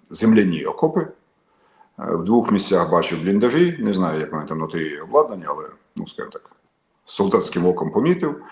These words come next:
Вони стоять в правильних місцях, але сказати, що я бачив серйозні фортифікаційні споруди, такі, як, наприклад, е, в Краматорську і Слов'янську, ну, там дійсно потужні вузли, такі, як в часу майору,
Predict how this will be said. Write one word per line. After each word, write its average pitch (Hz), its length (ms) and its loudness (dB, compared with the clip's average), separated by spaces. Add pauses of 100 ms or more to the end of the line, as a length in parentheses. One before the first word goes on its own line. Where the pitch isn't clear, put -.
(240)
Вони 117 140 4
стоять 98 340 2
в - 40 -12
правильних 87 400 2
місцях, 160 500 0 (380)
але 104 240 6
сказати, 110 580 4
що 98 180 -2
я 95 120 4
бачив 92 600 2
серйозні 107 640 2
фортифікаційні 85 760 -8
споруди, 156 500 0 (100)
такі, - 220 -14
як, 82 140 -10 (140)
наприклад, 82 480 -8 (100)
е, 80 40 -6 (240)
в 73 100 -10
Краматорську 87 680 -4
і 73 40 -12
Слов'янську, - 500 -10 (260)
ну, 76 80 -16
там - 260 -10
дійсно 90 240 -6
потужні 85 580 -6
вузли, 71 340 -14 (420)
такі, 101 240 2
як 95 120 6
в - 40 -6
часу 90 360 2
майору, 78 340 -2